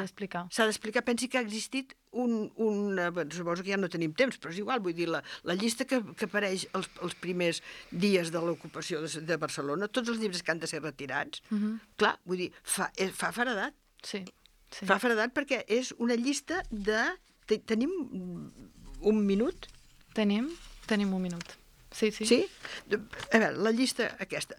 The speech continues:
Speaker 2: Diu, "Los libros prohibidos se pueden dividir en dos grandes grupos. Prohibidos de modo definitivo y permanente y los prohibidos temporalmente".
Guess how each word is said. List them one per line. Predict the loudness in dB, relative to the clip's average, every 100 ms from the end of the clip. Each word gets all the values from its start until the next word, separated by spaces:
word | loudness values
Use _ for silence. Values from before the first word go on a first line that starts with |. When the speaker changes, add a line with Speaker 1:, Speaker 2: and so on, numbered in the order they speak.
| -4
Speaker 2:
Diu, | 0 0 0
"Los | 2 4
libros | 4 2 0
prohibidos | 0 0 0 0 0 -2 -10 -10
se | -2 0
pueden | 4 4 6 4
dividir | 2 2 4
en | 4
dos | 2 0 -6 -12 -12 0
grandes | 2 4 2 -4
grupos. | -6 -10 -12 -14 -16 -20 -4 4
Prohibidos | 6 6 2 2
de | 0
modo | 2 0
definitivo | -2 -4 -2 -2 -2 -2 -2 -4 -8
y |
permanente | -4 -4 0 0 0 0
y |
los | 0 2
prohibidos | 4 4 2 0
temporalmente". | -4 0 0 0 -4 -8 -12